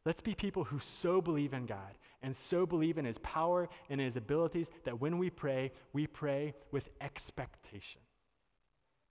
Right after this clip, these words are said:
We expect it to be done as long as it, as long as it is in line with God's good, pleasing, and perfect will. And now with that stuff about praying with expectation said, it's also very, very important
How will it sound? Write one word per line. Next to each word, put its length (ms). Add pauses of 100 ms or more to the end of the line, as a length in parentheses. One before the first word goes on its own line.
(140)
We 100
expect 540
it 140
to 80
be 100
done 280 (400)
as 160
long 200
as 200
it, 200 (180)
as 180
long 260
as 140
it 80
is 160
in 160
line 240
with 120
God's 300
good, 300 (280)
pleasing, 380
and 120
perfect 420
will. 180 (1200)
And 60
now 100
with 140
that 120
stuff 220
about 240
praying 200
with 120
expectation 720
said, 320 (220)
it's 80
also 240
very, 260
very 220
important 440